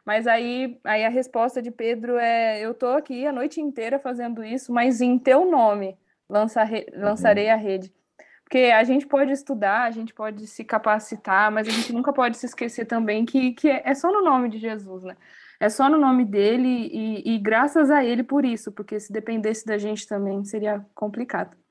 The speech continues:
Speaker 1: Mas,
Speaker 2: Seria mesmo.
Speaker 1: Maia, <laughs> Deus me livre. É, você compartilhou, né, então, que ficou ali cinco anos com o P V. Como que foi depois desse, de-, dessa, desse ciclo, assim, né? É, conta mais um pouquinho pra gente sobre a sua história.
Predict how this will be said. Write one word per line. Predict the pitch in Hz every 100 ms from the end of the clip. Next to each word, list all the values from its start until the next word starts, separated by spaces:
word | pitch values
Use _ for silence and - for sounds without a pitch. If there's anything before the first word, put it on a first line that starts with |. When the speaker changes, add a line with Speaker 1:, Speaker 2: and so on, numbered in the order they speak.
| _ - - - - - - -
Speaker 1:
Mas, | 262 294
Speaker 2:
Seria | 311
mesmo. |
Speaker 1:
Maia, | 311 233 202 208
<laughs> | - - 269 320 330 403 277 262
Deus | 220 233
me | 240
livre. | 269 226 196 _ _ _ - - - - -
É, | 233 226
você | 214 254 311
compartilhou, | 311 294 285 285 226 240
né, | 294 262
então, | 254 233
que | -
ficou | 233 226 233
ali | 226 220 226 233
cinco | 214 - 262 254 214
anos | 208 254 240
com | - 220
o | 220
P | 214
V. | 196 202 233 330 _ _ _ _ _ _ _ _ _ - -
Como | 294
que | 392 453
foi | 427 370
depois | 269 277 247 240
desse, | 226 233 240 233 214
de-, | 202 208
dessa, | 208 214 226 202 -
desse | 208 214 220
ciclo, | - 240 196 202 190
assim, | 190 - 190 185 190
né? | 185 185 190 -
É, | 190 185 185 185 185 190 202
conta | - 285 349
mais | 302 277
um |
pouquinho | 262 254 240 220 202 -
pra | 208
gente | 208 202 202
sobre | 208 202
a |
sua | 202 208
história. | 196 190 175 185